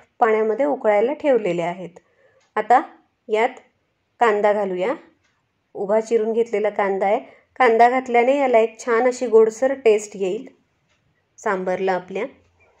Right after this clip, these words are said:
याशिवाय आपण आलं लसूणची पेस्ट घालायची असेल तर तीसुद्धा याच वेळेला घालायची. जे जैन आहेत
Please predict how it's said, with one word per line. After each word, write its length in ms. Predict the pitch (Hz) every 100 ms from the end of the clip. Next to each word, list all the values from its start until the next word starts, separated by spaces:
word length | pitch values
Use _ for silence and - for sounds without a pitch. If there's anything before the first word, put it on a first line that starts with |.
| _ _ _ _ _ _ _ _ _ _ _ _ _ _ _
याशिवाय 360 | 226 220 247 247
आपण 260 | 247 247 277 - _ _ _ _ -
आलं 220 | 208 240
लसूणची 440 | 247 247 262 262
पेस्ट 320 | 262 240 254 254
घालायची 380 | 262 254 254
असेल 320 | 262 262 285 285
तर 40 | 302
तीसुद्धा 480 | 285 277 277 220 285 427
याच 300 | 262 247 254 254
वेळेला 300 | 247 240 247
घालायची. 580 | 247 226 185 175 233 302 - _ _ _
जे 160 | 220 247
जैन 340 | 214 226 262
आहेत 280 | 262 233 208